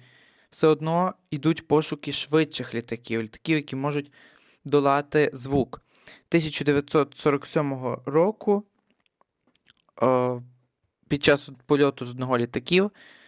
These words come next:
була подолана швидкість звуку, адже ключовим козирем авіабудівних компаній, ключовим козирем, в принципі, е, авіаконструкторів на той час була швидкість літаків.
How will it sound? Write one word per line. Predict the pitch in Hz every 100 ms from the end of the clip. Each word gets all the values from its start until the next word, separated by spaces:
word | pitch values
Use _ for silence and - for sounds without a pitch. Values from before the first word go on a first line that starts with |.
| - - _
була | - 160 147 131
подолана | 127 143 151 135 123 117
швидкість | 117 143 147 - 123 120
звуку, | 123 123 120 139 185 214 _ _ _ _ _ _ _ - -
адже | 127 127
ключовим | - 151 170 196 175 180 143 120 - -
козирем | - 160 127 120 113 113 _ _ _ _ _ - -
авіабудівних | 135 139 139 131 131 127 135 127 123
компаній, | 123 120 135 165 165 165 _ _ - _
ключовим | 147 143 165 151 143
козирем, | - 139 131 127 123
в | 123
принципі, | - 143 135 120 120 113
е, | 110 _ _ 127 117 113 -
авіаконструкторів | 143 143 135 147 143 - 160 - 180 175
на | 175
той | 175
час | - 175 175 _ _ - _ _ - - _ _ -
була | 123 139 143 160
швидкість | - - 147 - - - 117
літаків. | - 110 - 69 -